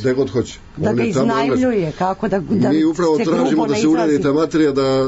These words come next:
Speaker 1: da radnik mora da bude zaposlen u, u stalnom radnom od-, u stalnom i na određeno ili neodređeno kod agencije.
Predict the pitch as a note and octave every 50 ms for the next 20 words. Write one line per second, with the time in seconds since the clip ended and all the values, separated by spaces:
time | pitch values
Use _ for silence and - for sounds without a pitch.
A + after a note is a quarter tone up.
0 | C#3+ C3+ B2 B2+ B2 B2 C3 D3+ D3+ C#3 C#3 C3+ B2 C#3 C#3 C#3 C#3 C3 B2+ B2
1 | C#3 C#3 A#2+ B2+ B2+ A#2+ G#2 A#2 C3+ C#3+ C#3+ D#3+ C#3 A#2+ C3+ A#2+ A2 G#2 G#2 G#2+
2 | G#2+ A2 A#2 B2 A2+ - C3+ B2+ B2 B2 A#2+ A2+ A2+ A2 A2 A2+ A#2+ A#2 A#2 A2+
3 | A2+ B2 B2+ D3 C#3 C3+ C#3 C3+ A2+ - - C3 C#3 C#3 C#3+ C#3 C#3 C#3+ C#3+ F3
4 | D#3+ B2+ B2 C3+ D3 C#3+ E3 C#3+ C#3+ D3+ D3+ D3+ D3+ D3+ D3 - - - D#3 D3
5 | C#3+ C#3 C#3 C#3 C#3 C#3+ C3+ D3 D3 C3+ C#3+ C#3+ C3+ C#3 C#3+ C3+ C3 C3 A#2 A#2+
6 | A2+ G#2+ G2+ - -